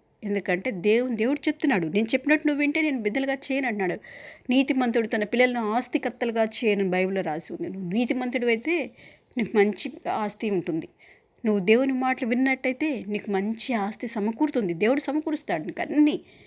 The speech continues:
పాస్టర్స్ని చాలామంది అంటారు, "వీళ్ళ దగ్గర చాలా డబ్బు ఉంది." నేను చాలా వీడియోస్లో కూడా విన్నాను, "మ్, సంఘానికి వెళ్ళే వాళ్ళందరూ దశమ భాగాలు ఇస్తారు, అందువల్ల పాస్టర్స్కి చాలా డబ్బు ఉంటుంది, వాళ్ళు కార్లలో తిరిగితే వీళ్ళు నడిచి వెళ్తుంటారు,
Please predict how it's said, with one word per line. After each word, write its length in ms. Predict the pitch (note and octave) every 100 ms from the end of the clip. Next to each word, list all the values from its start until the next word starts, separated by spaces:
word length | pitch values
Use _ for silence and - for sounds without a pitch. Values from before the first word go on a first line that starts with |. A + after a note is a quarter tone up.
| - _ _ _ _ _ _
పాస్టర్స్ని 840 | D4 E4+ F#4+ - F#4 E4 B3+ C4 D#4+
చాలామంది 720 | A3+ C4+ C#4+ D4 D4 D4 C#4+
అంటారు, 400 | A#3 G3+ F#3+ E3+ - _ A#3
"వీళ్ళ 240 | A3 A3
దగ్గర 160 | A3 A3+ B3
చాలా 140 | G#3+
డబ్బు 340 | G#3 G#3 F#3+ G#3+
ఉంది." 420 | G3+ G3 G#3 G#3 - - - _
నేను 220 | A3+ A3 G3+
చాలా 440 | - - C4 D#4+
వీడియోస్లో 500 | C#4+ C#4+ D4 C4+ C#4
కూడా 160 | C#4 C4
విన్నాను, 400 | G#3 G3+ F#3+ - _ _ _ A#3
"మ్, 540 | G#3 G3 F#3+ F#3+ F#3 -
సంఘానికి 560 | - C4 C#4 B3 A#3+
వెళ్ళే 180 | G#3+ A3
వాళ్ళందరూ 440 | G#3 G3+ A3+ A#3+ G3
దశమ 240 | G#3+ A3 G#3
భాగాలు 340 | G3 F3+ F#3
ఇస్తారు, 520 | F3+ - F3+ G#3 A3+ - - - -
అందువల్ల 320 | G#3+ A3 B3+
పాస్టర్స్కి 880 | B3+ - F#3 G3+ - A#3 - - F#3+ A3
చాలా 200 | G#3 G#3+
డబ్బు 300 | F#3 F3 F#3+
ఉంటుంది, 360 | F3 F3+ F#3 A3+
వాళ్ళు 260 | G3+ G#3+
కార్లలో 460 | A3 A3+ G#3 G#3+ G#3
తిరిగితే 340 | F#3 F#3 G#3
వీళ్ళు 240 | F#3+ F#3 F#3+
నడిచి 220 | F#3+ G#3+
వెళ్తుంటారు, 600 | E3+ F3 D#3+ E3+ F#3+